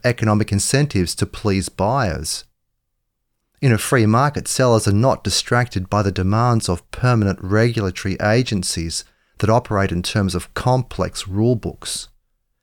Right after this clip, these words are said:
In contrast to buyers, bureaucrats do not act in terms of achieving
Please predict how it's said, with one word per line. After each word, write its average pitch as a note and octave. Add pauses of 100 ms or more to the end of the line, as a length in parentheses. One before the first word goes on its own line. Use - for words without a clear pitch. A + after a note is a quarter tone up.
(240)
In B2+
contrast C#3
to G2+
buyers, A#2+ (320)
bureaucrats C#3
do A#2+
not A#2+
act G#2
in F#2
terms G2
of D#2+
achieving F#2